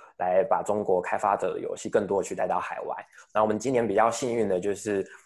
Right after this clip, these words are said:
呃，有一个开发者游戏我们成功地带到海外了，他在，他是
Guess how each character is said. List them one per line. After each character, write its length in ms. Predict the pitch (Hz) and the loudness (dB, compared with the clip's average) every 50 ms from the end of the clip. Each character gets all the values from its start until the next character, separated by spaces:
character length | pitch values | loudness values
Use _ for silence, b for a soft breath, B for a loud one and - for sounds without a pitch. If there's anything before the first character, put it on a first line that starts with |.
| B B B | B B B
呃， 120 | - 92 90 | -2 0 2
有 140 | 90 90 | 2 2
一 100 | 87 92 | 2 2
个 100 | 95 95 | 0 0
开 160 | 95 - 107 101 | 0 0 0 2
发 160 | 110 110 104 | 2 2 2
者 140 | 104 92 85 | 2 -2 -4
游 240 | 85 80 80 78 | -4 -4 -4 -6
戏 180 | 90 - - 98 | -6 -4 -2 -2
我 60 | 95 | -2
们 140 | 87 85 85 | -2 -4 -8
成 200 | - 92 90 90 | -8 -6 -4 0
功 120 | 95 104 98 | 2 2 2
地 40 | 92 | 4
带 100 | 98 101 | 2 2
到 120 | 101 95 | 2 2
海 200 | 92 - 90 - | 0 0 -4 0
外 140 | - 95 90 | 0 0 0
了， 180 | 82 - - - | 0 -2 -6 -4
他 100 | - 110 | -4 -2
在， 240 | 92 107 107 104 95 - - - _ _ - | 2 2 2 2 2 0 -6 -18 _ _ -6
他 100 | - 104 | -4 -4
是 240 | 95 - 107 107 | -2 -2 -2 -2